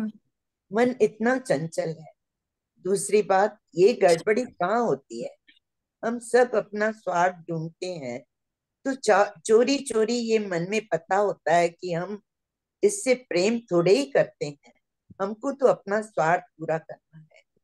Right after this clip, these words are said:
मान लीजिए किसी गांव में कोई minister साहब आते हैं, तो उनके स्वागत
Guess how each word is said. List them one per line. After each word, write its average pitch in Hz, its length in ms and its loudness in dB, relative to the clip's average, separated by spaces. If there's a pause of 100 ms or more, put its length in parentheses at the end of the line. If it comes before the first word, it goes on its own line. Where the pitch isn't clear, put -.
(500)
मान 269 260 -4
लीजिए 160 540 -8
किसी 190 380 -8
गांव 175 420 0
में 208 260 -4
कोई 180 160 2
minister 165 640 -2
साहब 139 380 -2
आते 120 300 -8
हैं, - 300 -18 (580)
तो 277 100 2
उनके 233 400 0
स्वागत 180 540 2